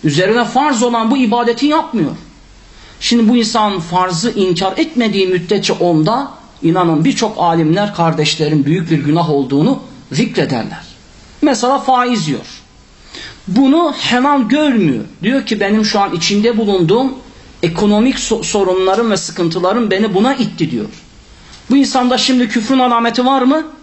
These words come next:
Var. Küçük bir küfür değil mi? Günah. Ancak yani bu imanla beraber ne taşıyor şu an? Günah taşıyor. İşte bunun üzerinde durdu.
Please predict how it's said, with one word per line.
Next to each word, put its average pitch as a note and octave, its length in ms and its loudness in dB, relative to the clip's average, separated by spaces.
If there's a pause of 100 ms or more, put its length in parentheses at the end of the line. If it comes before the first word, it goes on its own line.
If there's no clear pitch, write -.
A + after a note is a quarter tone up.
(380)
Var. F3 340 -2
Küçük G#3 380 -2
bir F3+ 180 0
küfür B2+ 320 -6
değil B3+ 200 2
mi? C#3 160 2 (240)
Günah. G3 520 0 (680)
Ancak E3 560 2 (680)
yani D3+ 400 0
bu A#3 100 0
imanla G3+ 680 2
beraber F3+ 480 2
ne A#3+ 120 0
taşıyor G3+ 360 0
şu G#3 180 0
an? D4 260 0 (500)
Günah F3+ 360 0
taşıyor. B2 380 -4
İşte A3+ 460 -2 (120)
bunun C4+ 220 4
üzerinde F3+ 520 0
durdu. A2 220 -8